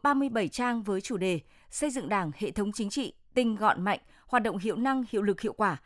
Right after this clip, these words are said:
phát huy dân chủ, đoàn kết, đổi mới sáng tạo và hành động, xây dựng Bắc Ninh phát triển nhanh, toàn diện, bền vững, trở thành thành phố trực thuộc Trung ương trước năm hai nghìn không trăm ba mươi.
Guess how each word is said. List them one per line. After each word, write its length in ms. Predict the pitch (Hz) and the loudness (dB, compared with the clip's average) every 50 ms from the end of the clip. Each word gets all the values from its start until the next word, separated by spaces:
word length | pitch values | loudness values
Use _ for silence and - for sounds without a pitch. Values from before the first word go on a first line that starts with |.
| - - - - | -18 -20 -16 -8
phát 140 | - 302 302 | -4 -4 -2
huy 160 | 269 262 254 | -2 -2 -2
dân 220 | 220 - 269 254 226 | 0 2 2 2 2
chủ, 220 | - 247 214 165 | 0 -2 -4 -2
đoàn 240 | 107 147 202 196 175 | 0 0 0 0 0
kết, 300 | - - 285 339 - - | -2 -4 -4 -6 -4 -2
đổi 160 | 202 214 185 | 0 0 2
mới 180 | 156 160 185 190 | 2 0 -2 -4
sáng 260 | - 220 196 190 220 - | -2 -4 -4 -4 -4 -2
tạo 200 | 277 196 127 - - | 0 2 2 0 0
và 80 | 196 180 | -6 -6
hành 180 | 196 185 170 | -6 -4 -2
động, 180 | 170 190 - - - - - - - - - | 0 0 0 -2 -4 -20 -20 -20 -20 -12 -6
xây 180 | - 302 311 | -4 -2 -2
dựng 160 | 254 254 - | -2 -4 -4
Bắc 140 | 226 320 - | -4 -4 -2
Ninh 240 | 254 262 262 247 240 | 0 0 0 0 0
phát 200 | - - 359 - | -2 -6 -10 -6
triển 260 | - 254 208 151 160 | -4 -2 -2 -2 -2
nhanh, 240 | 196 226 226 208 208 - | -2 -2 -2 -4 -4 -2
toàn 200 | - 220 196 175 | -2 0 0 0
diện, 220 | 156 180 208 - - - | 0 0 0 0 0 0
bền 180 | 202 202 180 | 0 2 2
vững, 180 | 165 208 - 285 - - - - - - | 2 2 0 0 -2 -8 -14 -20 -14 -2
trở 140 | - 254 240 | 2 2 2
thành 160 | - 226 208 | 2 2 -2
thành 140 | 226 214 196 | -2 -4 -2
phố 200 | - 220 208 226 | 0 0 0 0
trực 200 | - 311 233 - | -2 -4 -4 0
thuộc 160 | 226 208 - | 0 -2 0
Trung 180 | - 294 277 277 | 0 -2 -2 0
ương 240 | 285 285 269 254 | 0 0 0 0
trước 200 | - - 339 - | -2 -4 -6 -2
năm 100 | 294 262 | -2 -2
hai 100 | 247 233 | 0 0
nghìn 180 | 226 214 185 165 | -2 -2 -2 -4
không 180 | - 220 226 208 | -4 -6 -8 -6
trăm 140 | 233 226 | -6 -4
ba 120 | 208 220 214 | -2 -2 0
mươi. 240 | 208 220 220 214 | 2 2 2 2